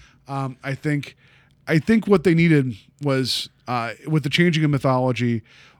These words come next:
one of the other games hinted that there was other mythologies out there because he fought an Ifrit, which is Middle Eastern, and once you defeated it, you got the powers of an Ifrit. So that wasn't a Greek god or a Greek power,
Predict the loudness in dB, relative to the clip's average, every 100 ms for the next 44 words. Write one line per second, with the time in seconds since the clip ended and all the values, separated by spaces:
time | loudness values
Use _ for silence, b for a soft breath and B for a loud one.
0 | -10 2 4 6 4 4 2 0 -2 -2
1 | -2 -2 -4 -4 -6 -4 -6 -6 -6 -4
2 | -4 -2 -2 0 -2 0 0 0 0 -2
3 | -4 -4 -4 0 0 0 -4 -8 -6 -8
4 | -8 -16 b b b b -2 0 0 2
5 | 2 2 2 2 2 0 b b b -4
6 | -2 0 -2 0 0 2 4 2 0 -2
7 | -2 -6 -4 -2 0 -2 -4 -4 -4 -2
8 | -4 -4 -16 b b -8 -2 0 4 4
9 | 4 4 2 4 2 4 0 -4 _ -2
10 | -2 -2 -4 2 4 4 2